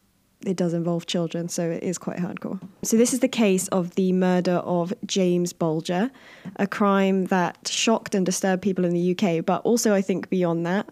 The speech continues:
um, I think it did make it out and get heard about a bit around the world just because it was so shocking. So let's talk a little bit about the figures in this case. James Bulger,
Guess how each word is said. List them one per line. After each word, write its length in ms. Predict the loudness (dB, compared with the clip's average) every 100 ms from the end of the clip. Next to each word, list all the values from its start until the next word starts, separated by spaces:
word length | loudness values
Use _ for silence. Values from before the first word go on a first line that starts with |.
| _ -20 _ -4
um, 340 | -2 0 -4 -8 _ -6
I 80 | -2
think 180 | -2 -2
it 120 | -2
did 200 | -2 -2
make 300 | -2 -2 -2
it 220 | -2 -4 _ -8
out 320 | -4 -4 -4 _ _ _
and 340 | -4 -4 -4 -4
get 220 | -2 -2
heard 420 | 0 0 -2 -6 -10 _ -10
about 320 | -4 -4 -4
a 40 | -4
bit 220 | -4 -2
around 240 | -2 -2
the 80 | -2
world 300 | -2 -2 -4
just 180 | -4 -4
because 220 | -2 -2
it 80 | -2
was 100 | -2
so 380 | -2 0 0 -2 -4
shocking. 500 | -2 -2 -2 -6 -4
So 240 | 0 4 4
let's 220 | 2 0
talk 260 | -2 -2 0
a 80 | 0
little 300 | 2 2 2
bit 240 | 0 -2
about 420 | -2 -2 -2 -4 -2
the 220 | 0 -2
figures 560 | -2 -4 -2 -2 -4
in 180 | -4 -2
this 180 | -2 -4
case. 300 | -6 -6 -4
James 300 | -2 0 -2
Bulger, 500 | -2 -2 -2 -4 -4